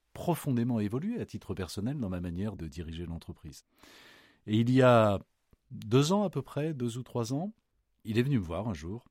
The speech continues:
en me disant, « Bah, écoutez, monsieur Demurger, je voulais vous dire que, euh, la manière dont vous avez fait évoluer le management à la maif,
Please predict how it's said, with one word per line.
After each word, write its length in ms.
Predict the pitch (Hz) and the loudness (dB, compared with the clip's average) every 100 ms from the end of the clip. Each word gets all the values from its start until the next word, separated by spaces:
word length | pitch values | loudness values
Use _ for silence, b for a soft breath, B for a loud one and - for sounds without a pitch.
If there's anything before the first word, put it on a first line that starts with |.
| _ _ | _ _
en 140 | 104 | -6
me 80 | 95 | -4
disant, « 320 | 98 101 160 | -4 -4 -2
Bah, 80 | 131 | -2
écoutez, 260 | 131 131 | -4 -4
monsieur 240 | 170 120 127 | -6 -6 -4
Demurger, 460 | 123 117 107 143 | -2 -4 -4 -8
je 100 | 160 | -6
voulais 160 | - 113 | 0 2
vous 120 | 117 | 2
dire 260 | 117 156 - | 2 0 0
que, 100 | 123 | 0
euh, 640 | 123 135 107 92 90 90 | 2 2 2 0 -2 -2
la 120 | 95 | -2
manière 420 | 101 110 120 143 113 | 0 2 2 2 0
dont 280 | 110 131 | 2 2
vous 220 | 113 87 82 | 0 -2 -6
avez 160 | 85 | -6
fait 300 | 87 - 156 | -6 0 2
évoluer 440 | 135 110 101 107 127 | 2 0 0 0 0
le 100 | 87 | 0
management 500 | 98 104 92 113 98 | -2 -2 -2 -4 -4
à 60 | |
la 100 | 95 | -6
maif, 380 | 95 82 - | -6 -8 -14